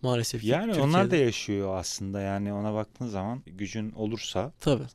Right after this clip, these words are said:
Speaker 2: elini ayağını çekmek lazım.
Speaker 1: Kesinlikle ama işte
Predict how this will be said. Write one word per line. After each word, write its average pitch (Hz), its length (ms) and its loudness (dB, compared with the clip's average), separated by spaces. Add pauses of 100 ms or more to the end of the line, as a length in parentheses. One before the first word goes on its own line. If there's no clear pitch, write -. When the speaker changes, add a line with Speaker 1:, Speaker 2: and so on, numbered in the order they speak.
Speaker 2:
elini 98 280 -4
ayağını 92 320 -4
çekmek - 540 -12
lazım. 87 380 -8
Speaker 1:
Kesinlikle 131 580 2
ama 151 260 4
işte 139 360 0